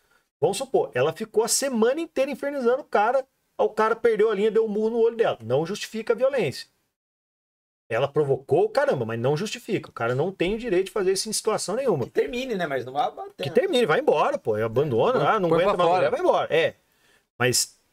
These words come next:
Speaker 1: não justificou. Mas ela mandou a foto, a gente tem que fazer, a gente vai validar esse boletim como lesão corporal,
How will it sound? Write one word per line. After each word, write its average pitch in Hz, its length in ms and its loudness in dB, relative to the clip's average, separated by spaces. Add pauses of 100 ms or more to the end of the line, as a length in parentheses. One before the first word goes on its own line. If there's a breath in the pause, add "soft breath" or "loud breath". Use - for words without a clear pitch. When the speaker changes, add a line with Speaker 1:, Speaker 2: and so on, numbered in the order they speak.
(320)
Speaker 1:
não 165 220 2
justificou. 190 640 0
Mas 131 220 2
ela 151 120 2
mandou 165 300 2
a 139 80 0
foto, 180 400 -2
a 123 60 -4
gente 123 340 -8
tem 147 240 -4
que 196 140 -14
fazer, 151 300 0
a 127 40 2
gente 120 220 -8
vai 123 120 4
validar 147 380 0
esse 135 160 -6
boletim 135 480 -4
como 139 600 -2
lesão 127 300 -2
corporal, 160 600 0